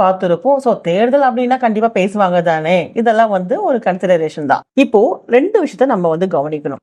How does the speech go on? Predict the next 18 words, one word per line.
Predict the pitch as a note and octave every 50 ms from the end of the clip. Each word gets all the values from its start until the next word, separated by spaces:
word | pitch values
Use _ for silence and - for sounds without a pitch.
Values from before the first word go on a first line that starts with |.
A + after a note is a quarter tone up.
| _ - G#3+
First | G3+ G3+ - - A3+
thing, | F#3 A3+ B3+ - G3 F3+ F3+
golden | C4 D4 F4 F4 D#4 F#4+ G4 F#4 -
triangle | G3+ E3+ E3 E3 D#3+ D#3+ D3+ C#3 D3+ F3+ B3 - - - G3+ A3+
and | C#4 C#4+ - G3+ F#3 E3 G#3
golden | A3 A3 G#3 F3+ G3+ C4 B3+ - -
crescent. | D#3+ D#3+ - F3 D#3 - _ _ - -
So, | C4 C#4 D#4+ - -
இந்த | A#3+ A3 G#3 A3
ரெண்டு | B3+ C4 D4 C4+
விஷயம் | C#4 - D4+ B3 G3+
என்ன | G3 G#3 A3 F#3+
அப்படின்னா, | E3 E3+ E3 D#3 D3+ D3+ E3+ A3+ A3 F#3 F3 E3+
கோல்டன் | A3 B3 C#4+ C#4+ D4 D#4+ C#4 -
ட்ரையாங்கிள் | G3 F3+ F3+ F3 E3+ D#3 D3+
ஃபர்ஸ்ட் | C#3+ - - E3+ C#3
எடுத்துப்போம். | C3+ D3 - C#3 - D3+ C#3+ - - - B3
அப்படின்னா | B3 C4 C#4 B3+ G3